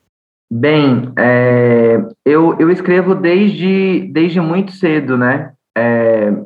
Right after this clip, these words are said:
o meu interesse pela literatura, pelas artes, pela leitura vem de, de casa mesmo, de berço. Fazia poesia criancinha, né? Mas poesia de criança.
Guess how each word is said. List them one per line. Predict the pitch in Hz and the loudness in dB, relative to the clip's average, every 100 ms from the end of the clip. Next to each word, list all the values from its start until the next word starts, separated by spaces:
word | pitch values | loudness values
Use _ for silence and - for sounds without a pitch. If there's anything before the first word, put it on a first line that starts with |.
| - | -6
o | 127 | -2
meu | 147 | 0
interesse | 170 180 160 165 | 0 0 0 0
pela | - 151 | -2 -2
literatura, | 151 151 151 156 156 147 131 123 | -2 -2 -2 -2 -2 0 0 0
pelas | 135 151 143 131 | -2 -2 -2 0
artes, | 127 139 139 139 - 117 | 0 0 -2 -6 -10 -12
pela | - 127 131 | -6 -2 0
leitura | 143 - 143 151 | 0 -2 -2 0
vem | 147 170 | 0 -2
de, | 170 202 196 - _ _ _ _ - | 0 0 -2 -10 _ _ _ _ -14
de | 135 202 | -8 -4
casa | - 185 196 175 | 0 0 0 -2
mesmo, | 151 127 120 123 | -2 -4 -4 -4
de | 123 156 | -4 -4
berço. | 151 143 135 - 113 104 - _ _ _ _ | 0 0 0 -4 -12 -12 -16 _ _ _ _
Fazia | 160 165 190 | 0 0 2
poesia | 214 214 - 185 220 240 | 2 2 0 2 2 2
criancinha, | 226 240 247 240 180 151 | 2 0 0 -2 0 0
né? | 143 | 2
Mas | 165 208 | 0 0
poesia | 220 208 185 | 0 0 0
de | 202 | -2
criança. | 202 214 180 156 143 - 113 | -2 0 0 0 -4 -4 -4